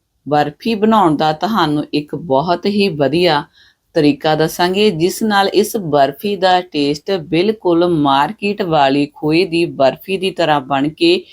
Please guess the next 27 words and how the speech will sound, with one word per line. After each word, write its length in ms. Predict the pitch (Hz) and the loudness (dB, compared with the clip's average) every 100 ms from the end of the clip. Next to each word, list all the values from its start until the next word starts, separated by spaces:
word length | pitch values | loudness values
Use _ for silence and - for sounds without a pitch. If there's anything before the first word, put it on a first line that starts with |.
| - - _ | -20 -20 _
ਤਿਆਰ 300 | 160 147 131 | 0 2 2
ਹੋਵੇਗਾ। 580 | 156 151 151 170 185 190 190 _ _ _ | 2 0 0 2 2 0 -4 _ _ _
ਅਗਰ 260 | 185 202 254 | -2 0 -2
ਤੁਹਾਨੂੰ 480 | 311 294 226 208 202 | 0 0 2 0 0
ਜੀ 240 | 214 220 | 2 2
ਇਸ 380 | - - 202 - | 0 -2 -2 -2
ਦੇ 140 | 233 240 | -4 -2
ਬਣਾਉਣ 540 | 202 233 220 175 165 | 0 2 4 2 2
ਦਾ 180 | 202 220 | 2 2
ਮੇਰਾ 500 | 165 139 147 190 254 | 2 2 2 2 0
ਤਰੀਕਾ 440 | 254 185 170 160 | 0 -4 0 -2
ਤੁਹਾਨੂੰ 640 | 160 175 208 170 151 147 | -2 -4 -2 0 0 -2
ਵਧੀਆ 340 | 131 139 202 226 | -2 0 2 2
ਲੱਗੇ 460 | 175 143 139 139 - _ _ _ | 2 0 -2 -2 -6 _ _ _
ਤਾਂ 100 | 185 | -2
ਮੇਰੀ 280 | 185 170 170 | 2 4 4
ਵੀਡੀਓ 360 | 165 170 185 190 | 4 2 2 0
ਨੂੰ 300 | 175 226 - _ _ _ _ | 0 -2 -8 _ _ _ _
like, 480 | 143 151 170 208 214 | 0 2 2 0 -4
ਸ਼ੇਅਰ 480 | - - 190 202 208 - | -6 -2 2 2 -2 -4
ਔਰ 200 | 185 185 | -2 -2
ਮੇਰੇ 300 | 165 143 170 | 0 0 -2
ਚੈਨਲ 440 | 196 185 147 131 131 | -2 0 2 0 0
ਨੂੰ 280 | 185 - _ _ _ _ _ _ - | 0 -2 _ _ _ _ _ _ -8
ਸਬਸਕ੍ਰਾਈਬ 640 | - 160 - - 151 123 | -4 -4 -4 -2 0 0
ਕਰ 180 | - 143 | 0 2
ਲੈਣਾ। 380 | 151 160 175 | 2 4 2